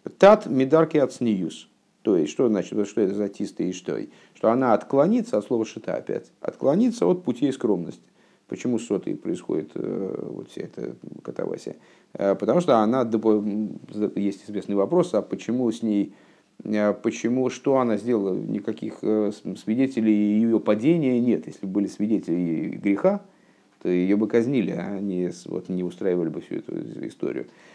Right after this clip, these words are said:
Почему с ней это всё происходит? И кроме того, может, она вообще, а может, ничего и не было. У нас же есть, э, с-, обязанность судить человека в сторону заслуги.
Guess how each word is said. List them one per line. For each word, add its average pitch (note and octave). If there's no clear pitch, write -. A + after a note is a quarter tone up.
Почему C3+
с -
ней C#3
это A#2+
всё A#2
происходит? G#2
И G2+
кроме A#2+
того, A#2+
может, A2+
она A2+
вообще, G#2+
а G#2
может, A2
ничего A#2
и A2
не G2+
было. A2+
У G2+
нас A2
же A2
есть, A2+
э, F#2+
с-, -
обязанность A2
судить G#2
человека F#2
в -
сторону F#2+
заслуги. G2